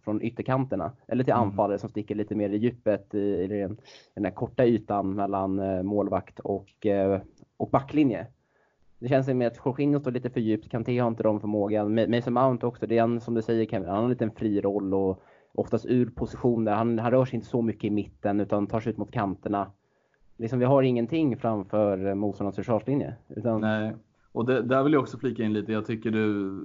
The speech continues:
Speaker 2: är rätt spot on på i alla fall Jorginho, för där satt jag och tänkte på under Newcastle-matchen, så satt jag och kollade på honom lite extra, och...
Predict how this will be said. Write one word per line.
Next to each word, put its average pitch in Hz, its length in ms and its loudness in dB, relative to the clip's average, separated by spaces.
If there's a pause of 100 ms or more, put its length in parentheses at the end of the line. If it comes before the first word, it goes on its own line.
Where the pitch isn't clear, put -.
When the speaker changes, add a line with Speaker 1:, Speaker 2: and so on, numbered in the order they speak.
(120)
Speaker 2:
är 107 120 0
rätt 110 180 -2
spot 110 340 -4
on 117 180 0
på 113 60 0
i - 20 2
alla 107 120 2
fall 113 260 -2
Jorginho, 110 540 2
för 110 120 -2
där 131 140 2
satt 117 260 -2
jag 104 100 0
och - 60 -14
tänkte 104 300 -2
på 107 100 -2
under 98 120 -2
Newcastle-matchen, 98 800 -2
så - 80 -14
satt 98 160 -4
jag 98 80 -2
och 90 60 -10
kollade 117 300 0
på 135 60 0
honom 95 180 0
lite 90 180 -4
extra, 98 380 -2
och... 98 340 -2